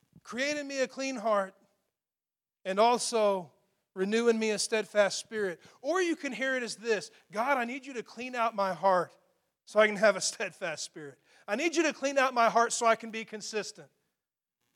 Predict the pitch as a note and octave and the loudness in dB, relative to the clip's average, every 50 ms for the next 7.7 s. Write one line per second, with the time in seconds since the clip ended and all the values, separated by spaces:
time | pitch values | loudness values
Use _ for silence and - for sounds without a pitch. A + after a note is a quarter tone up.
0 | _ _ _ _ _ _ _ - A#3+ D4 F4 F#4 F4+ D4+ B3 D#4+ D#4 D4+ B3+ C#4+ | _ _ _ _ _ _ _ 0 4 4 4 4 2 -2 -2 -2 -4 -4 -6 -6
1 | C#4+ C4+ C4 A#3+ A#3 C4+ D4+ D4+ D4 C#4 C4 B3+ A#3+ - - B3+ A#3+ A#3 A3+ A3+ | -4 -4 -4 -4 -6 -8 -8 -6 -6 -4 -4 -6 -6 -6 -6 -8 -6 -2 0 0
2 | A3+ G3 F#3 A#3 A3+ G#3+ G#3+ - - B3+ A#3+ A3+ A#3 A3+ - - - - B3 G#3 | 0 2 4 2 2 2 2 -2 0 2 2 2 2 -2 -2 -4 -4 -4 -8 -10
3 | F#3 C4 C#4 C#4+ C#4 B3+ A3 G3+ F3 - - - - C4 B3+ - - B3+ A#3+ A3 | -4 -4 -4 -2 -2 -4 -6 -6 -8 -10 -14 -12 -8 -6 -6 -6 -6 -8 -6 -4
4 | - - - D#4 D4+ - - - B3 A3+ - - B3 A#3 - A3+ A#3 A#3 A3 F#3+ | -4 -2 -2 0 -2 -2 -4 -6 -6 -8 -6 -6 -6 -8 -6 -6 -6 -6 -6 -6
5 | F3+ G#3+ C4 A#3 - - B3+ A#3 A3+ A3 G#3+ G#3+ G#3+ A3 G#3 G3+ F#3+ - - - | -6 -6 -4 -4 -6 -6 -8 -8 -4 -2 0 0 2 2 4 2 2 0 -4 -14
6 | - A3 A3 A3 A#3+ C#4 C#4 C#4 C#4 C4+ C4+ C4 A#3+ A#3 G#3 A3+ C4+ C#4+ C#4 C4 | -4 0 2 4 6 6 6 6 4 2 2 -2 -6 -6 0 4 4 4 4 4
7 | C4 C4 C4 B3+ A#3+ B3 C4 B3+ A#3+ A#3 A#3 A#3 A3+ A3 | 2 4 4 4 4 2 0 0 2 0 2 0 0 -2